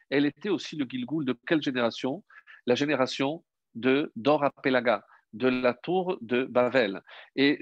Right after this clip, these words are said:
si vous regardez la similitude, donc là-bas, ils utilisaient les briques pour construire, pour se, euh, se révolter, pour se rebeller contre Dieu.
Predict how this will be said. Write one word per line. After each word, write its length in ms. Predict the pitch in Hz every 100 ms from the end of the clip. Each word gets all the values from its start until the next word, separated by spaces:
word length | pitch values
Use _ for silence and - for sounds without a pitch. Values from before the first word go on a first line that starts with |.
| -
si 180 | - 190
vous 120 | 214
regardez 720 | 185 175 175 151 151 190 208
la 100 | -
similitude, 760 | 127 147 143 143 135 202 135 131 - _ - -
donc 300 | 131 160 -
là-bas, 400 | 147 151 151 190
ils 320 | 202 185 127
utilisaient 960 | 147 - 190 170 170 143 143 175 190 220 - _ _
les 300 | 127 135 147
briques 520 | 117 147 214 _ - 101 - _ _ _ _ -
pour 400 | 240 262 247 -
construire, 580 | 175 165 - 180 196
pour 200 | - 156
se, 600 | - - - - 185 202 - _ _
euh, 880 | 120 127 127 123 117 110 107 101 80
se 160 | - 131
révolter, 680 | 117 190 175 165 147 196 208
pour 160 | 135
se 120 | -
rebeller 500 | 120 147 170 - 175
contre 320 | 170 135 - 127
Dieu. 260 | 123 101